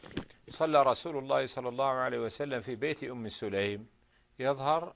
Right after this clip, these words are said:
أنها صلاة نافلة و-، ولم تكن من صلاة الليل، وفيه جواز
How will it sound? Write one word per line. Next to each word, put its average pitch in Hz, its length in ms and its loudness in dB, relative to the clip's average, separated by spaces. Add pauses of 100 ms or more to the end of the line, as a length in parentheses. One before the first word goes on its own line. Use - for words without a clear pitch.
أنها 110 340 -2
صلاة 151 400 2
نافلة 135 560 0 (800)
و-، 123 360 2
ولم 170 340 2
تكن 143 300 -6
من 113 160 -4
صلاة 104 440 2
الليل، 101 520 -4 (800)
وفيه 143 560 -4
جواز 120 680 4